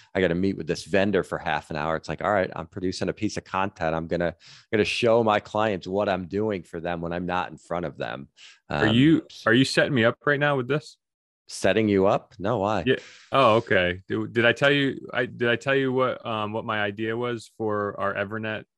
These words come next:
Speaker 2: YouTube channel?
Speaker 1: Well, we talked about it a little bit. Yeah. And,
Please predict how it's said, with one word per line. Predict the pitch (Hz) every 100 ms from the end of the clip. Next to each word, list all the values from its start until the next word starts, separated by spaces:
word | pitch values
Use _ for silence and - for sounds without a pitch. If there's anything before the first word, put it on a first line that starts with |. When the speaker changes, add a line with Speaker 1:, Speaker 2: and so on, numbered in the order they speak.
| _
Speaker 2:
YouTube | 113 110 110 - 127
channel? | - 143 160 - _
Speaker 1:
Well, | 131
we | 165
talked | 165 170 -
about | 156 139
it | 120
a |
little | 120 151
bit. | 120 92 -
Yeah. | 113 98
And, | 78 -